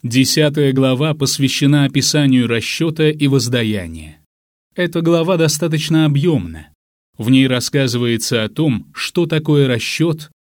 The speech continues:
как и где он будет происходить, кто будет подвергнут расчету, о чем именно будут спрашивать людей, а также о том, за какие дела рабы Всевышнего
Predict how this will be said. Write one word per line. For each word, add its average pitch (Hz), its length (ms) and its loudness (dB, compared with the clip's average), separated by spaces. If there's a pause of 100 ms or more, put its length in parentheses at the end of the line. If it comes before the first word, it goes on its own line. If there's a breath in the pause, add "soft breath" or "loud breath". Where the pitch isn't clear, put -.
(120)
как 180 300 -2
и 165 160 -4
где 147 340 2
он 117 260 0
будет 117 360 -2
происходить, 110 840 -4 (380)
кто 196 220 0
будет 180 340 0
подвергнут 151 760 0
расчету, 160 760 0 (240)
о 156 140 2
чем 165 280 2
именно 180 540 2
будут 151 320 2
спрашивать 117 640 -2
людей, 92 500 -6 (520)
а 135 140 0
также 120 460 -2
о 101 60 -4
том, 165 420 -2 (160)
за 143 220 0
какие 165 400 0
дела 156 480 2
рабы 120 300 0
Всевышнего 147 840 0